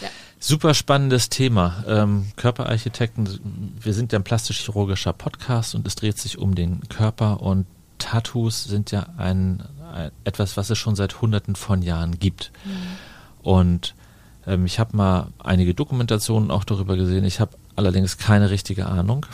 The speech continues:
Speaker 2: Und deswegen meine erste Frage ist, wie kommt man eigentlich dazu? Hast du eine künstlerische Ausbildung oder warst du die, die im Kunstunterricht immer super gut schon zeichnen konnte,
Speaker 1: Ja.
Speaker 2: wo man dachte,
Speaker 1: <laughs>
Speaker 2: krasse Bilder?
Speaker 1: Zweiteres, genau.
Speaker 2: Zweiteres.
Speaker 1: Das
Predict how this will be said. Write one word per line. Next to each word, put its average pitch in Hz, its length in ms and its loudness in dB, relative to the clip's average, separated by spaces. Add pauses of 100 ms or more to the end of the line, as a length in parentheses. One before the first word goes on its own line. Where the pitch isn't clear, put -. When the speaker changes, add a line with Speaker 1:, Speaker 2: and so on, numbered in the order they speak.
(100)
Speaker 2:
Und 104 260 -4
deswegen 104 300 -2
meine 98 200 4
erste 120 320 2
Frage 110 360 2
ist, - 220 -2
wie 104 80 0
kommt 151 320 0
man 117 180 4
eigentlich 82 320 -2
dazu? 87 300 -4
Hast 104 180 -2
du 107 40 -2
eine 101 80 0
künstlerische 110 600 -2
Ausbildung 135 600 -4
oder 101 320 0 (120)
warst 98 520 -2
du 104 80 0
die, 101 280 -4
die 101 220 -4
im 95 160 -2
Kunstunterricht 98 680 -2
immer 95 260 2
super 95 300 -2
gut 98 200 -4
schon 90 200 0
zeichnen 104 500 0
konnte, 180 460 0 (500)
Speaker 1:
Ja. 185 80 0
Speaker 2:
wo 95 60 4
man 92 160 6
dachte, 90 360 2
Speaker 1:
<laughs> - 0 -
Speaker 2:
krasse 98 720 2
Bilder? 87 500 2 (640)
Speaker 1:
Zweiteres, 190 840 0
genau. 185 460 -2 (120)
Speaker 2:
Zweiteres. 185 460 2
Speaker 1:
Das - 40 -4